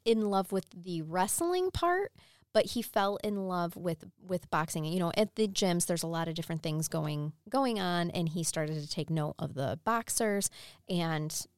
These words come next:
and really just started, that's from a very early age where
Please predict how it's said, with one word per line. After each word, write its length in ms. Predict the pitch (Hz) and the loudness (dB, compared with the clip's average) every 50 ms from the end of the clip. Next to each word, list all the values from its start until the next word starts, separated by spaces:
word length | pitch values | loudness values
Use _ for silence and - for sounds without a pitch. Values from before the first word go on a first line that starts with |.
| _ _ _ _ _ _ - | _ _ _ _ _ _ -8
and 320 | - 196 180 170 170 170 | -4 -2 0 0 0 0
really 220 | 170 170 170 175 | 0 0 0 -2
just 180 | 170 175 170 - | -2 -2 -2 -2
started, 340 | - - 175 165 165 156 - _ _ | 0 0 0 0 -2 -4 -6 _ _
that's 320 | - 165 175 - - - - _ - - - - - - | -2 -2 -2 -2 -6 -12 -14 _ -20 -16 -16 -14 -14 -14
from 220 | - - 185 175 170 | -4 -2 0 2 2
a 80 | 165 | 2
very 420 | 165 160 180 175 160 160 170 165 - | 2 2 2 2 4 2 2 0 0
early 360 | 160 165 160 160 160 160 156 | -2 -2 -2 -2 -2 -2 0
age 320 | 151 151 165 185 - - - _ _ _ _ _ _ _ _ | 0 0 -2 -2 -4 -8 -10 _ _ _ _ _ _ _ _
where 640 | 196 175 180 180 175 170 165 165 165 165 165 175 | -14 -4 0 0 2 2 2 2 2 2 0 -2